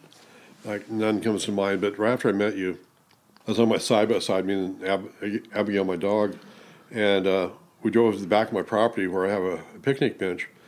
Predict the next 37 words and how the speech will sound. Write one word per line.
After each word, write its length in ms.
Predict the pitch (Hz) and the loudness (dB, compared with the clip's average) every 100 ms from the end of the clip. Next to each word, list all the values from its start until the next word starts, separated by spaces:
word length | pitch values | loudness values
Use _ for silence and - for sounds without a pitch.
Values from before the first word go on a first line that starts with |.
| - - - - - | -20 -20 -20 -18 -8
and 100 | 101 | -4
we 80 | |
stopped 420 | 90 - 113 123 101 | -2 4 4 4 2
there, 160 | 95 | 2
and 80 | 92 | 0
we're, 80 | 98 - | -2 -4
we're 180 | 104 104 | -2 0
gonna 100 | 98 | 0
get 100 | 98 | 2
out, 380 | 101 101 - - | 2 0 -6 -12
'cause 100 | - | -6
I 120 | 92 | -2
got 180 | 90 - | -2 -4
trail 240 | - 117 | 0 2
cams 300 | 98 87 82 | 2 -2 -4
on, 160 | 85 85 | -4 -2
I 60 | 87 | -2
was 120 | 82 | -2
gonna 140 | 95 | -2
check 280 | - 113 107 | 0 0 0
'em. 140 | 92 - - - - - | -4 -6 -16 -20 -20 -10
And, 320 | 107 101 95 | 0 2 4
um, 280 | 92 92 87 - - | 4 2 -2 -10 -12
as 120 | 113 - | -6 4
soon 140 | 131 | 6
as 80 | 117 | 8
I 20 | |
turned 240 | 113 120 110 | 6 4 4
off 140 | 107 | 2
the 80 | 104 | -2
key 180 | 117 110 | 0 0
on, 280 | 92 98 - - | 0 -6 -16 -8
on 160 | 101 92 | -6 -4
the, 300 | 92 90 92 - | -6 -8 -12 -10
the 100 | 92 | -2
side-by-side, 680 | 110 104 95 - 98 92 87 - - - - - - | 0 2 0 0 -2 -2 -4 -14 -20 -20 -20 -20 -10
like, 140 | - | -10